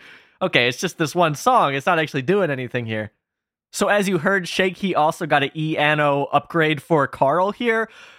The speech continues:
Shake just acting uncharacteristically generous in this episode, but I guess he's just excited about this technology and that somebody is indulging in it with him. Like, like it,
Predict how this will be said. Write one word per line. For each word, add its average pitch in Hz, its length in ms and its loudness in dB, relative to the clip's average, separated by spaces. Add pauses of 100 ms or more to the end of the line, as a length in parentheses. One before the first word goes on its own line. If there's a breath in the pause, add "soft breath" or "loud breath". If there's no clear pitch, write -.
(340 loud breath)
Shake - 280 -2
just 247 180 -2
acting 180 560 2
uncharacteristically 156 1160 -2
generous 131 560 0
in 156 100 0
this - 180 0
episode, 175 420 0
but 185 80 0
I 202 40 0
guess 277 180 0
he's 269 160 0
just 226 140 -8
excited 165 480 0
about 147 220 0
this 143 120 -8
technology 127 880 0 (280 loud breath)
and 143 140 2
that 147 100 0
somebody 151 500 2
is 139 160 -2
indulging 135 680 -2
in 127 120 -2
it 110 140 -2
with 123 200 -4
him. 202 300 -2 (280 soft breath)
Like, 123 200 0
like 123 180 0
it, - 140 -4